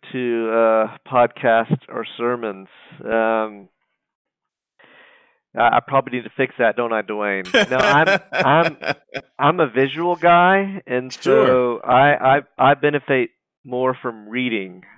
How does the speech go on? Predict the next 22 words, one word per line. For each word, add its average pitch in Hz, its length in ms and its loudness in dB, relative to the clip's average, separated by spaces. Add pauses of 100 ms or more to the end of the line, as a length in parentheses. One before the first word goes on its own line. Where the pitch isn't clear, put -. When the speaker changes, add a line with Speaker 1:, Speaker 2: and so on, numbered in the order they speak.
Speaker 1:
And 110 220 -12 (100)
so 113 140 -4
Speaker 2:
Yeah. 104 320 0 (200)
Speaker 1:
I, 110 80 -6
I, 110 260 -4
I 113 160 -2
read 135 300 -2
a 147 40 0
lot, 143 320 2
but 120 80 -2
I 117 100 0
don't 131 260 -6
listen 120 420 -6
to 104 120 -12
a 101 40 -8
lot 98 260 -2
except - 420 -6
when 113 140 -10
I'm 104 140 -8
listening 104 380 -12
to 107 80 -14
my, 98 360 -6